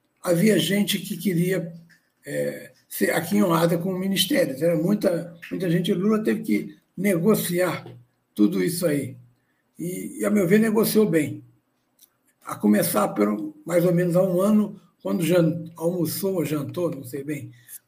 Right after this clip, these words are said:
com o Geraldo Alckmin e fez o convite para ele ser vice. Ali começou a ser forjada uma aliança necessária para ganhar o fascismo. Ganhou de pouco, mas ganhou.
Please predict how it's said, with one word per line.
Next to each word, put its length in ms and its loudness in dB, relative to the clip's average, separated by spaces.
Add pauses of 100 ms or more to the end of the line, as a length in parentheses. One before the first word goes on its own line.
com 540 4
o 60 -12
Geraldo 400 4
Alckmin 400 0 (280)
e 80 -6
fez 220 0
o 60 -6
convite 340 0
para 100 0
ele 140 -2
ser 200 0
vice. 460 -8 (300)
Ali 180 2
começou 440 -2
a 40 -4
ser 160 -4
forjada 460 0
uma 140 2
aliança 580 0 (320)
necessária 560 -4
para 120 -2
ganhar 180 2
o 60 0
fascismo. 680 -4 (320)
Ganhou 200 2
de 120 2
pouco, 440 0 (200)
mas 200 -6
ganhou. 400 0